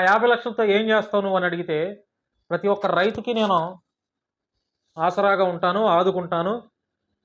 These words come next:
ఏ రైతు కష్టంలో ఉంటాడో, పంట,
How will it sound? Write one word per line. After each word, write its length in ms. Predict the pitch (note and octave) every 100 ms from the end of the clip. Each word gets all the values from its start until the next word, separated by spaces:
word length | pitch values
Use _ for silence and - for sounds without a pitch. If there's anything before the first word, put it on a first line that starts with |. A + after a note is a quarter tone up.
| _ _ _
ఏ 160 | E3+ A#3
రైతు 240 | B3 B3+
కష్టంలో 440 | B3+ G#3+ A#3 A#3 A3+
ఉంటాడో, 560 | G#3+ G#3+ G#3+ A#3+ B3 - _ _ _ -
పంట, 260 | G#3 A3+